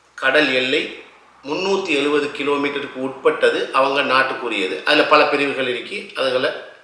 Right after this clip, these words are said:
பிறகு பார்த்துக்கொள்வோம். முன்னூத்தி எழுபது கிலோமீட்டருக்கு அப்பால் உள்ளது வந்து சர்வதேச எல்லைக்குரியது. ஆனா சில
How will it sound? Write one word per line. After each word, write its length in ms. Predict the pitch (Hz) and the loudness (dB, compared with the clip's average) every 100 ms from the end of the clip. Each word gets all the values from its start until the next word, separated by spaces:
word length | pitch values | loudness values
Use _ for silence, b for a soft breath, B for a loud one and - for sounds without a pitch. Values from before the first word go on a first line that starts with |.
| _ _ | _ _
பிறகு 300 | 147 135 127 | -2 2 2
பார்த்துக்கொள்வோம். 380 | - - 82 - - _ _ _ _ _ _ b b b - | 0 -4 -12 -14 -20 _ _ _ _ _ _ b b b -6
முன்னூத்தி 340 | 226 247 247 | 2 2 2
எழுபது 500 | 190 165 185 185 175 - - - | 4 4 4 2 -2 -10 -18 -10
கிலோமீட்டருக்கு 640 | 170 175 180 170 160 143 - | 0 2 2 0 0 0 8
அப்பால் 520 | 151 165 - 214 196 | 8 8 8 10 10
உள்ளது 360 | - - 104 117 | 6 2 0 -2
வந்து 500 | 104 107 151 - - _ _ _ _ _ _ _ _ | -4 -6 -10 -12 -20 _ _ _ _ _ _ _ _
சர்வதேச 640 | - 190 208 165 147 151 | 2 4 6 6 4 2
எல்லைக்குரியது. 580 | 123 117 - - - - - | 0 -4 -6 -12 -16 -16 0
ஆனா 340 | 170 175 240 | 4 6 4
சில 720 | 208 - 202 214 226 226 | 2 2 4 6 8 6